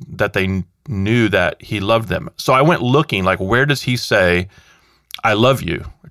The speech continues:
to these disciples? And it doesn't occur until John chapter thirteen.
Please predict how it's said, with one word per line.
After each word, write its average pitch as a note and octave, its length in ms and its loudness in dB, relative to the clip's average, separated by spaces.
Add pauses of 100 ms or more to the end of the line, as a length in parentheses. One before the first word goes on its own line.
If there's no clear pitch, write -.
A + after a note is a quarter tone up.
to A#2 140 0
these G#2 280 -2
disciples? G2+ 600 -2 (600)
And B2+ 180 2
it A#2 160 -2
doesn't E3+ 360 2
occur A#2 500 2
until B2 320 2
John A#2+ 380 2
chapter B2+ 360 0
thirteen. - 800 -4